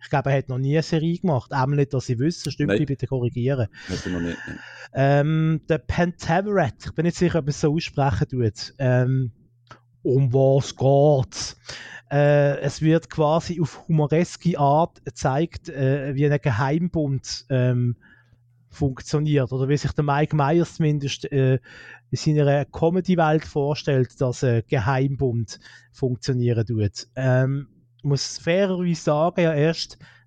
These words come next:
Speaker 1: die ersten zwei Folgen gesehen. Ähm, es ist ja so ein bisschen der typische Mike Myers Humor, ein bisschen, ist, ja, halt Pipi Kaka, ist auch immer ein bisschen dabei, gell?
Speaker 2: Mhm.
Speaker 1: Ähm, das ist aber auch schon bei, bei seinen anderen Filmen,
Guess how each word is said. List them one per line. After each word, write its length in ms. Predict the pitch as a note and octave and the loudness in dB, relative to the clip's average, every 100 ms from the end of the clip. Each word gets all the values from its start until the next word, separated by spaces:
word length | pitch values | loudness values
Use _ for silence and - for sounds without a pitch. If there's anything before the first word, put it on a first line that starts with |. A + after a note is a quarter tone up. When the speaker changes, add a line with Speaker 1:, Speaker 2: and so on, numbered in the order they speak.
| - | -4
Speaker 1:
die 80 | |
ersten 320 | C3+ E3 - D#3+ | 0 0 0 -6
zwei 320 | - D3 D3 | -2 0 0
Folgen 440 | - D3 G#3 A3+ | 0 0 2 -2
gesehen. 400 | - F3 E3+ A3+ - - - - - - - | 0 2 4 2 -2 -18 -20 -20 -20 -20 -6
Ähm, 560 | C#3 D#3 D#3+ F3 F3+ D3+ | 0 2 4 2 -2 -6
es 140 | C#3 | -6
ist 140 | E3 F3+ | -2 -2
ja 40 | |
so 100 | E3 | 0
ein 40 | |
bisschen 300 | F3+ F3+ D3 - - | 2 2 -2 -16 -12
der 80 | |
typische 440 | D3 F#3 - F#3 F3+ | -6 -4 -4 -2 0
Mike 320 | E3+ D#3+ D#3+ | 2 0 0
Myers 520 | D3+ D#3 G3+ F#3 - - | 0 2 0 -2 -6 0
Humor, 480 | E3+ F3 E3+ F#3 F3+ | 2 4 4 4 2
ein 80 | - | 0
bisschen, 380 | E3 E3 E3+ | 0 0 2
ist, 720 | D#3 D#3 D3+ D3 B2+ - - - | 4 4 4 0 -8 -12 -14 -4
ja, 180 | C#3 | -2
halt 200 | C#3+ D#3 | 0 -2
Pipi 260 | - E3+ D#3+ | -4 -6 -6
Kaka, 520 | - D3 D#3+ - E3+ | -4 -2 -2 -2 0
ist 120 | D#3+ D#3 | 0 -2
auch 120 | E3 | 0
immer 180 | F#3+ F#3+ | 2 2
ein 100 | F#3+ | -2
bisschen 380 | F#3 - F#3 F#3 | -2 -2 0 2
dabei, 180 | D3+ C3+ | 2 2
gell? 140 | F3 - - - - | 2 -2 -10 -20 -14
Speaker 2:
Mhm. 360 | - G2+ G#2 A2 | -10 -8 -8 -4
Speaker 1:
Ähm, 240 | C3 C#3+ D3 | 0 2 0
das 120 | D3+ | -2
ist 40 | |
aber 220 | D#3 D3 D3 | -2 0 0
auch 40 | |
schon 220 | - D3 | 0 -2
bei, 240 | - C#3+ C#3 | 0 0 2
bei 120 | C#3 C3 | 2 2
seinen 180 | C#3+ | 2
anderen 360 | C#3 C#3 F3 E3+ | 2 2 0 -2
Filmen, 520 | - E3 E3+ F3 F3 | 2 2 4 0 -2